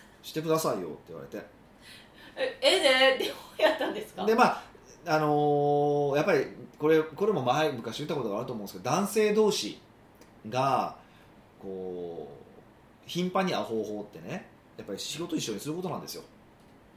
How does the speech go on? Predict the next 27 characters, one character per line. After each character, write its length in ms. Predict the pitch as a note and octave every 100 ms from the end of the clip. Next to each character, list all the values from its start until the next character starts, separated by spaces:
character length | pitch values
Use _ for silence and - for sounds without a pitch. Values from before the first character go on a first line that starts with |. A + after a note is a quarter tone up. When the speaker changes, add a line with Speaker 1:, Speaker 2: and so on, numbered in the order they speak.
| G3
Speaker 2:
へ 40 |
ー。 340 | F#3+ F#3+ F#3
Speaker 1:
だ 80 | F#3
か 60 | -
ら 60 |
最 100 | F3
近 180 | F#3+ G#3
っ 20 |
て 100 | D3+ A#2+
寺 200 | C3 E3
本 120 | C#3+
さ 140 | A2+
ん 40 | F#2+
と 60 |
僕 140 | F2+ G2+
あ 40 |
ん 40 | B2+
ま 120 | G#2
会 80 | A#2+
え 40 |
て 80 | F3
な 80 | C#3
い 60 |
ん 20 | E2+
で 100 | D#2
す 80 |
よ。 80 | D#2